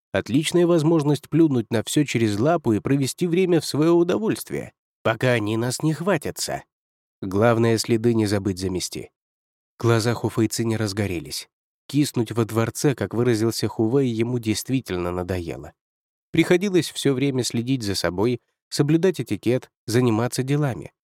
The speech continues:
Тут и лисам-то побыть некогда. Даже вывалиться в траве нельзя, потому что это уронит небесного императора в глазах подданных. Неудивительно, что Ху Фэйцинь так воодушевился,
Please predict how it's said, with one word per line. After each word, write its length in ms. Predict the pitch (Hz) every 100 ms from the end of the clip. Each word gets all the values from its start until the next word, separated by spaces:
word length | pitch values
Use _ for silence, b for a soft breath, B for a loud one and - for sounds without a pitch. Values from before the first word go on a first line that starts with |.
| _ _ _ _ -
Тут 220 | 147 156
и 40 |
лисам-то 480 | 170 170 180 175 165
побыть 320 | 160 135 113
некогда. 460 | 98 85 82 73 - _ _ _ _ _ _
Даже 400 | 127 110 120 131 131
вывалиться 540 | 160 160 156 147 143
в 60 | -
траве 320 | 131 123 170
нельзя, 400 | 151 135 110 95
потому 320 | - 90 104
что 160 | - 117
это 220 | 127 131
уронит 460 | 127 147 156 143
небесного 540 | 127 117 120 - 107 101
императора 540 | 95 87 101 135 143
в 80 | 127
глазах 460 | 110 117 104 110 -
подданных. 560 | 92 76 - - - _ _ _ _ _ _ _ _
Неудивительно, 880 | 92 104 104 107 104 113 - 98 98
что 180 | - 101
Ху 160 | -
Фэйцинь 500 | 95 - 90 104 104 92
так 260 | 113 107 92
воодушевился, 920 | 82 78 87 - 104 156 131 135